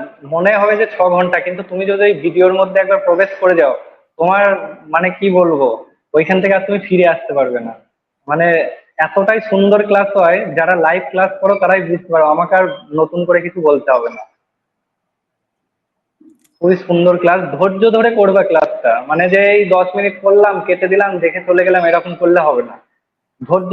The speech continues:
ধরতে হবে। চাকরি পেতে গেলেই ধৈর্য পে-, ধৈর্যটা মেন, ধৈর্যটা ধরে থাকো, অবশ্যই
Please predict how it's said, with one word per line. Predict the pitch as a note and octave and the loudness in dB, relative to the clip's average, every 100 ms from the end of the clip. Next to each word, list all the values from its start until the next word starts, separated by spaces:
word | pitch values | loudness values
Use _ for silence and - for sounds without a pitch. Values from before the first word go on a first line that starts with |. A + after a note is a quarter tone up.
| G3 | 2
ধরতে | F3+ F3+ - | 2 0 -2
হবে। | C3 A#2+ | 0 2
চাকরি | - D#3 E3 | 0 -2 0
পেতে | F#3+ - F#3+ | -2 -2 0
গেলেই | G3+ G#3 | 2 2
ধৈর্য | D#3 E3 D#3+ E3+ | 2 0 2 2
পে-, | D#3+ D3 C3+ | 2 0 -4
ধৈর্যটা | - E3+ E3 F3+ F#3+ F#3 - - | -2 -2 0 0 2 2 -2 -10
মেন, | C#3+ C3 - - - - | -4 -4 -6 -16 -20 -4
ধৈর্যটা | D3+ D3+ E3+ F3+ | -4 -2 0 0
ধরে | D#3 D3 | 0 -2
থাকো, | D#3+ F3+ G#3 | 0 0 0
অবশ্যই | F#3+ D3+ D#3 - F3+ | 0 0 -2 -4 -2